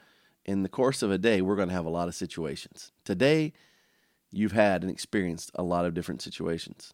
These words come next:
But I think the bigger question is, have we recognized that every situation, God is up to something? And I don't think I always do. I don't n-, always think that,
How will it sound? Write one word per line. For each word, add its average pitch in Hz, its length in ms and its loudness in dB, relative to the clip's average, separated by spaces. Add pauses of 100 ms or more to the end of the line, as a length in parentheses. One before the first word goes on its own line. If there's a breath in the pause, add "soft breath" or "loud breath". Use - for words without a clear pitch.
(1500)
But 107 120 4
I 104 40 0
think 147 180 2
the 110 100 4
bigger 95 260 0
question 87 380 -2
is, 87 140 -4
have 107 180 2
we 117 120 4
recognized 101 760 2
that - 240 -2 (420 soft breath)
every 131 320 6
situation, 123 920 2 (420 soft breath)
God 131 320 6
is 117 160 4 (140)
up - 260 0
to 110 140 -2
something? 104 640 0 (300)
And 127 100 2
I 165 40 6
don't 202 160 4
think 175 160 6
I 143 60 8
always 123 380 4
do. 131 260 2
I - 80 2
don't 139 160 2
n-, 123 180 0
always 139 360 4
think 131 260 0
that, - 160 0